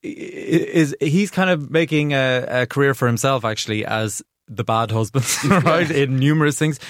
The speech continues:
Speaker 1: He was also in a show on, on Apple T V Plus called Surface, in which he played another kind of, you know, cheating husband
Speaker 2: Mm.
Speaker 1: type. And his ca-, the problem with his character is,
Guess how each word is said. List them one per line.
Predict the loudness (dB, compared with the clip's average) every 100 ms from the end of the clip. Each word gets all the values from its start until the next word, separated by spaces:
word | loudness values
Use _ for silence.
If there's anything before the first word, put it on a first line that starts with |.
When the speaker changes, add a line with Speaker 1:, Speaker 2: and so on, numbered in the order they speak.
| -10 0
Speaker 1:
He | 2
was | 2
also | 0 2 2
in | 4
a | 2
show | 2 2
on, | 0 0 -4
on | -6 -4
Apple | -4 -4
T | -8
V | -8 -6
Plus | -6 -6
called | -8 -8
Surface, | -2 -2 0 -2 -2 -6 -10 -16 -4
in | -2 0
which | 0
he | -2
played | 0 0 0 -2
another | -2 0 0
kind | -2 -2
of, | -2 -2 -4 _ -8
you | -6
know, | -6 -10 _
cheating | -2 0 0 -2
husband | 0 -2 -2 0
Speaker 2:
Mm. |
Speaker 1:
type. | 2 0 -4 -16 -18 -18 -10
And | -4 -4 -4 -10 _ -20
his | -12 -2 2 4 2
ca-, | -2 -4
the | -2
problem | 0 2
with | 0
his | 0
character | 0 -2 0 -2
is, | -4